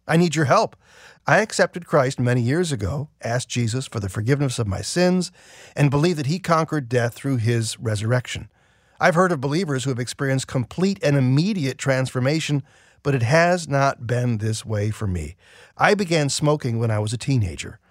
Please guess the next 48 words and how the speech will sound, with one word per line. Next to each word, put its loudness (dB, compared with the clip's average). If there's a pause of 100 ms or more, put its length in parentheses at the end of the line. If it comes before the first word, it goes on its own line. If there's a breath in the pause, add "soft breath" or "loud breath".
(160)
and 2
though 6
I 4
have 0
greatly 0
reduced 0
smoking, 0 (240 soft breath)
I 2
still -2
continue -2
to -2
smoke. 0 (500 soft breath)
I've 0
tried 2
every 2
possible 0
method 0
there -4
is, 0
but -6
have -6
had 4
no 2
success. 0 (680 soft breath)
I 4
know 6
there's -2
nothing -2
I 2
can -4
do -2
to -6
earn 2
my 2
salvation. -4 (160)
It's -6
a 0
gift -2
of -6
God. 0 (720 soft breath)
But 4
I 6
greatly -2
fear -2
that -2
my 2
partial -2
obedience -4